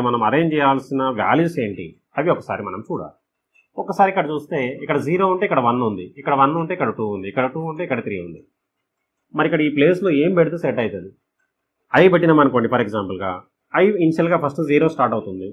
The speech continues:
జీరో అయిందంటే లోపలికి enter అయిందంటే I కాన్స్టెంట్‌గా ఉంటుంది, J for loop మాత్రం repeat అవుతుంది. అంటే మనకి ఇక్కడ I పెట్టడానికి choice లేదు, మనం తీసుకోవాల్సింది Jనే ఇక fix. So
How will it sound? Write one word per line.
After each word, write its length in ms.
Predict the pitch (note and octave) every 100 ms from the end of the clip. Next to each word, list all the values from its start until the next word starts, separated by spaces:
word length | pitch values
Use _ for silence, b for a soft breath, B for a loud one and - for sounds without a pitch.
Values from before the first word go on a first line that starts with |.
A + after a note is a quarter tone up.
| B2 C3
జీరో 160 | E3
అయిందంటే 260 | D#3 D3 F#3+ D3+
లోపలికి 280 | D3 D3+ C#3
enter 160 | C#3
అయిందంటే 240 | C#3 C3+ D#3 C#3
I 40 | C#3+
కాన్స్టెంట్‌గా 500 | C3+ C3 C3 A#2+ C#3 B2+
ఉంటుంది, 260 | A#2 B2 F#3 A#2+
J 100 | C#3
for 100 | C#3+ C3
loop 100 | B2+ A#2+
మాత్రం 220 | A#2+ F#3
repeat 200 | C#3 G#2+ F#2
అవుతుంది. 240 | E2 D#2 _ _ _ _ _ _
అంటే 120 | C#3+ D3+
మనకి 160 | D3 D3
ఇక్కడ 140 | C#3 B2 B2 _ A#2 C#3+
I 40 | E3 C#3+
పెట్టడానికి 460 | B2 C3+ B2+ E3 E3
choice 280 | A2+ A#2 - A2
లేదు, 280 | G2 G2 G#2+ G#2+ _ _ _ _ _ A2+
మనం 120 | A2+ G#2+
తీసుకోవాల్సింది 580 | C3 C3+ C#3 C3+ B2+ E3+ G#2
Jనే 240 | A2+ A#2 G2
ఇక 80 | F#2
fix. 220 | A2+ - - _ _ _ _ _
So 80 | -